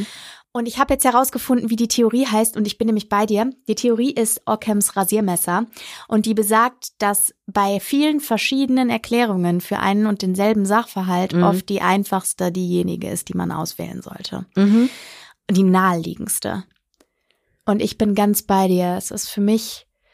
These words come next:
Speaker 2: also ich weiß noch, wie ich meinem Mann erzählt habe von diesem Fall.
Speaker 1: Mhm.
Speaker 2: Und ich habe ihm den kurz zusammengefasst.
Speaker 1: Mhm.
Speaker 2: Und er sagte sofort, „Ockhams Rasiermesser,
Speaker 1: <laughs>
Speaker 2: das ist doch klar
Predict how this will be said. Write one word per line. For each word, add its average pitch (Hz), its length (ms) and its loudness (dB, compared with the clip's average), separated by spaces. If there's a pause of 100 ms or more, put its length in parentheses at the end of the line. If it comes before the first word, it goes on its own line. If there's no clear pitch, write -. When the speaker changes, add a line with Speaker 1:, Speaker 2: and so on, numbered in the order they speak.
(260)
Speaker 2:
also 208 160 2
ich 214 120 2
weiß 233 240 4
noch, 233 240 2
wie 226 80 -2
ich - 140 -6
meinem 196 340 -2
Mann 202 220 0
erzählt - 480 0
habe - 140 0
von 202 160 0
diesem 190 240 2
Fall. 175 540 -2
Speaker 1:
Mhm. 185 380 0
Speaker 2:
Und 214 100 2
ich 220 120 0
habe 233 140 0
ihm 247 120 4
den 226 160 2
kurz 262 240 0
zusammengefasst. 185 800 0
Speaker 1:
Mhm. 185 280 0 (100)
Speaker 2:
Und 196 80 -2
er 190 60 0
sagte 196 280 -2
sofort, 196 640 0 (760)
„Ockhams 185 400 -2
Rasiermesser, 202 800 2 (640)
Speaker 1:
<laughs> 202 240 -4
Speaker 2:
das 196 120 -2
ist - 60 -2
doch - 120 -2
klar 185 500 0